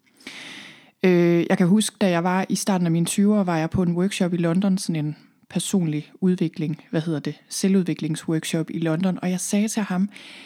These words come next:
"Det er ligesom om, der går en ledning fra mig og over i den her anden person, eller de her andre personer, som jeg har meget tæt på mig. Det, hvis han har det dårligt, eller hun har det dårligt, så har jeg det dårligt."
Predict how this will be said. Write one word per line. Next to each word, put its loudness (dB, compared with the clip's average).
"Det 2
er 2
ligesom 2
om, 2
der -4
går 0
en 2
ledning 4
fra -2
mig -2
og -2
over 0
i 2
den 0
her -2
anden 2
person, -2
eller -2
de 0
her -4
andre -2
personer, -4
som -8
jeg -6
har -8
meget -8
tæt -8
på -6
mig. -4
Det, 4
hvis 2
han 2
har 2
det -2
dårligt, 2
eller 0
hun 4
har 0
det -4
dårligt, -2
så -2
har -4
jeg -4
det -6
dårligt." -6